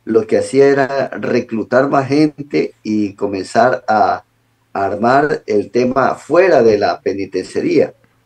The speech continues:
de las cuales, eh, se apoderó de muchos grupos, de muchos grupos, eh, fuera, y también eso es lo que ha causado el caos. Mire que,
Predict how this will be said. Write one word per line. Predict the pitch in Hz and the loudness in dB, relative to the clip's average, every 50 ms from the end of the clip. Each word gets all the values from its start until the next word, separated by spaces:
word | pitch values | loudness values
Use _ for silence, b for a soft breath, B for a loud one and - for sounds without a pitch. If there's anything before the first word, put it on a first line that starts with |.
| _ _ | _ _
de | - 107 104 | 0 0 0
las | 104 101 - | 0 -2 -4
cuales, | _ - 123 131 139 170 156 156 143 120 104 95 - - - _ _ _ _ _ _ _ _ | _ 2 2 4 4 4 6 6 6 6 4 2 -2 -8 -18 _ _ _ _ _ _ _ _
eh, | _ 95 98 101 | _ -4 -4 -4
se | 98 - 117 | -2 0 -2
apoderó | 101 92 101 104 101 92 104 101 98 113 127 139 | -2 0 2 0 0 2 0 -2 0 2 2 4
de | 139 127 | 4 4
muchos | 117 127 143 147 143 - 151 131 113 107 - | 2 0 0 -2 -2 0 2 2 2 2 -2
grupos, | - 123 147 175 190 180 - - 139 143 143 143 143 _ _ _ _ _ _ _ _ _ _ _ _ _ _ _ _ _ _ | -6 0 2 2 2 2 0 -4 -4 -2 -2 -6 -8 _ _ _ _ _ _ _ _ _ _ _ _ _ _ _ _ _ _
de | - 104 104 | -2 -2 0
muchos | 104 120 131 131 - 151 135 127 | 0 -2 -4 0 0 0 0 2
grupos, | 143 151 160 147 143 147 143 139 143 - - _ | 2 2 2 2 2 2 2 2 0 -4 -8 _
eh, | - 107 104 101 | 2 4 4 4
fuera, | 98 - - 151 175 170 151 135 127 127 127 - _ - _ _ _ _ _ _ | 4 2 2 4 6 6 6 6 2 0 -4 -10 _ -20 _ _ _ _ _ _
y | - 113 | -6 -6
también | 110 - - 92 101 110 120 123 | -4 -2 -2 -2 0 0 -2 2
eso | 131 135 135 135 - - 120 123 127 | 2 0 0 2 0 0 0 2 2
es | 123 127 131 135 - - | 2 2 2 0 -4 -4
lo | - 117 113 | 0 0 0
que | 107 - - 104 101 | 0 0 -2 0 2
ha | 104 110 117 | 2 2 0
causado | - - 110 110 104 - - 117 113 123 131 127 - - | 0 0 0 0 0 -2 0 2 4 4 4 4 2 0
el | - 107 101 90 - | -2 -2 -2 -2 -2
caos. | _ 139 147 135 117 - - - - - _ _ _ _ _ _ _ _ _ | _ 0 2 4 4 2 0 -2 -10 -14 _ _ _ _ _ _ _ _ _
Mire | - - 135 151 160 156 151 | -4 0 0 2 0 -2 2
que, | - 156 135 123 117 110 104 - - | 4 4 6 6 6 6 4 2 -2